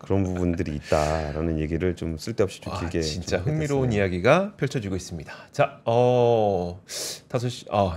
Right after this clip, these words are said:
Speaker 2: 자, 마지막 단신 하나만, 어, 마지막이 아닐 수도 있겠네요. 자, 단신 하나만 좀 더 전해드리도록 하겠습니다. 요즘에 권 팀장님은 우유 드십니까?
Speaker 1: 어, 저는 좋아해요.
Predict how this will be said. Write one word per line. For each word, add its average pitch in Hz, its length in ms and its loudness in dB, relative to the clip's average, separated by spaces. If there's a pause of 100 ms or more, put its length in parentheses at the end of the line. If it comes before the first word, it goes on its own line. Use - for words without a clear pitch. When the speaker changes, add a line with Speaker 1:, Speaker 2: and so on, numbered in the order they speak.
Speaker 2:
자, 92 360 0
마지막 190 580 10
단신 160 420 6
하나만, 170 600 8 (500)
어, 160 160 10
마지막이 196 400 12
아닐 160 240 10
수도 185 480 0
있겠네요. 147 480 6 (320)
자, 123 140 4
단신 160 300 4
하나만 165 260 6
좀 170 160 2
더 160 120 6
전해드리도록 123 800 6
하겠습니다. 87 440 -6 (360)
요즘에 135 420 6 (120)
권 113 140 2
팀장님은 165 440 0
우유 127 280 4
드십니까? 113 500 -6 (460)
Speaker 1:
어, 113 120 8
저는 135 280 10
좋아해요. 98 440 8